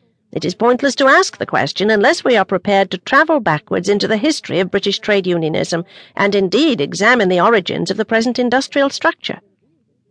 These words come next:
Why are strikes so frequent in British industry? Part of the explanation lies in arrangements made in the two decades before nineteen fourteen,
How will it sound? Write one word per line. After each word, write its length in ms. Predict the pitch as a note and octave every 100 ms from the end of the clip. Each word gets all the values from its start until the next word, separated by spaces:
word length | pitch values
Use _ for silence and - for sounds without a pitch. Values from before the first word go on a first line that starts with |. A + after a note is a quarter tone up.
| _ -
Why 240 | F3 G3
are 40 | A#3+
strikes 600 | - F#4 E4 - - -
so 180 | E3 D3+
frequent 460 | - F#3 D3+ D#3+
in 100 | F3+
British 280 | F3+ F#3+ F#3+
industry? 480 | F#3+ D3+ - - - _ _ _ _ _ _ -
Part 260 | F#3 F3 F3+
of 80 |
the 140 | F#3 F3
explanation 640 | - - G3 F3 - D4+
lies 260 | G#3+ E3+ F3+
in 100 | E3
arrangements 640 | E3 F#3 F3+ F3+ F3+ -
made 280 | F#3+ E3+ G#3+
in 80 | C4+
the 80 | G3+
two 200 | G#3 F#3+
decades 520 | G3 F#3+ F#3+ F#3+ F#3
before 360 | F#3 - G3
nineteen 440 | F#3+ F#3+ F#3 G3 F#3
fourteen, 600 | G#3 G3+ - D#4 G3+